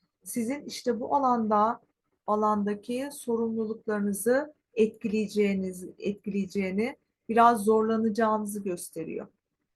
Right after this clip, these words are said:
Yani diyor ki siz denge kurmak zorundasınız. Yani bu üç alan arasında denge kurmak zorundasınız. İşiniz, ruh sağlığınız, sağlığınız ve bu sorumluluğunuz arasında, yoksa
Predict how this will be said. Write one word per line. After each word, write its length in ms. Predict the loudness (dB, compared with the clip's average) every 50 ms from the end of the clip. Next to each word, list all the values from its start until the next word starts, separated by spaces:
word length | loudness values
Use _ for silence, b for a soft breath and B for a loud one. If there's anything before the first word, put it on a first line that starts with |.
| _ _ _ _ _ _ _ 0
Yani 320 | 2 4 4 4 4 2 -2
diyor 240 | -2 -4 -4 -4
ki 160 | -6 -6 -6 -6
siz 760 | -6 -8 -8 -6 -4 -4 -4 -4 -6 -8 -10 -16 -20 -20 _ _ _ _ _ _ _ _ _ _ _ _ -6
denge 680 | -4 -4 -4 -2 -2 -2 0 0 -2 -4 -6 -6 -6 -6
kurmak 440 | -6 -6 -2 0 0 -2 -2 -4 -4
zorundasınız. 1040 | -2 -2 -2 -2 -2 -4 -4 -6 -8 -10 -12 -12 -14 -14 -14 -14 -16 -16 -18 -20 _ _ _ _ _ _ _ _ _ _ -6
Yani 480 | -2 0 2 2 2 0 -2 -2 -4 -4
bu 200 | -6 -6 -4 -2
üç 280 | -4 -4 -4 -6 -6 0 2
alan 280 | 2 4 2 2 2
arasında 680 | 0 0 0 0 -2 -2 -4 -2 0 2 2 2 2 4
denge 340 | 4 4 2 2 -2 -4 -6
kurmak 440 | _ -8 -6 -4 -2 -4 -4 -4 -6
zorundasınız. 640 | -8 -8 -6 -6 -8 -8 -10 -10 -10 -12 -12 -10 -10
İşiniz, 580 | -8 -8 -8 -6 -4 -2 -2 -2 -2 -2 -4
ruh 180 | -4 -6 -6 -6
sağlığınız, 600 | -6 -2 2 2 2 2 2 -2 -6 -8 -10 -8
sağlığınız 800 | -6 -2 0 2 2 2 2 0 0 0 -2 -2 -4 -6 -8 -14 _ _ _ _ _ _ _ _ _ 2
ve 280 | 4 4 4 4 2
bu 340 | 0 0 0 0 -2 -4 -8 -10
sorumluluğunuz 800 | -6 -2 0 2 2 2 0 0 0 0 0 -2 -2 -2 -2 0
arasında, 760 | 0 2 0 0 -2 -4 -4 -2 0 2 4 4 4 2 -2 _ _ _ _ _ _ -2
yoksa 720 | 2 2 2 2 0 -4 -2 2 2 4 4 2 0 -2